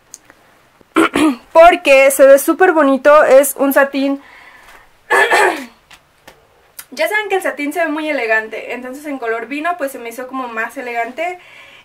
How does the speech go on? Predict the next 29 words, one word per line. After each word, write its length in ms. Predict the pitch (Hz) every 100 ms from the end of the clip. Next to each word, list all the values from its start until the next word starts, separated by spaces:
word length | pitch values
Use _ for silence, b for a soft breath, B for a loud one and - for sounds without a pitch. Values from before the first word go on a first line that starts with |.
| -
Y 160 | 330 370
resulta 720 | 403 392 381 349 - 349 -
que 400 | 330 320 294 311
este, 200 | 320 349
sa-, 200 | 349 285
este, 960 | 294 - 339 330 311 294 262 254 233
este 240 | 285 - 359
me 180 | 349 277
costó 340 | 240 - 269
diez. 360 | 269 262 349 - _ B B B B
La 120 | 262
chica 180 | 262 285
me 100 | 294
lo 80 | 269
dejó 200 | 233 262
en 80 | 269
diez, 300 | 294 359 - - - -
pero 260 | 381 381 330 349
también 260 | 320 277 294
encontré 360 | 302 285 233
ese 160 | 262 285
día 380 | 285 285 285 320 _ _
una 200 | 254 269
faldita 600 | 285 277 269 262 - 277 269
corte 380 | 240 - 262
lápiz, 500 | 240 247 254 302 320 - _ B B B B B _
color, 320 | 254 247 254 254
eh, 480 | - 240 240 240 240
negra, 480 | 277 302 294 330